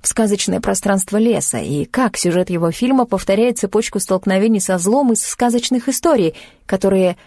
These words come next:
рассказывались каждый день. «Русалочка,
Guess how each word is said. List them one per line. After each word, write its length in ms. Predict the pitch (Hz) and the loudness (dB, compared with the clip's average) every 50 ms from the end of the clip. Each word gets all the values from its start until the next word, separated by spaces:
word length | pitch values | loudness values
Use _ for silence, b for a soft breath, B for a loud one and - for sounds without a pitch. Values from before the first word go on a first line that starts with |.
| b b b b b | b b b b b
рассказывались 920 | 190 196 202 190 - - 214 226 233 220 233 220 226 220 220 214 - - | 0 0 2 0 0 2 2 2 4 4 2 2 2 2 2 0 -2 -2
каждый 380 | - 202 196 185 175 185 180 | -2 0 0 0 0 0 0
день. 280 | 165 151 139 120 - - - _ _ _ _ _ _ _ _ _ _ _ _ _ _ _ _ _ _ _ _ - | 0 0 -2 -2 -4 -6 -10 _ _ _ _ _ _ _ _ _ _ _ _ _ _ _ _ _ _ _ _ -4
«Русалочка, 960 | - 175 175 165 - - 208 233 247 233 208 190 - - - - - - | 0 0 0 2 2 2 2 2 2 2 0 -2 -4 -8 -10 -8 -8 -8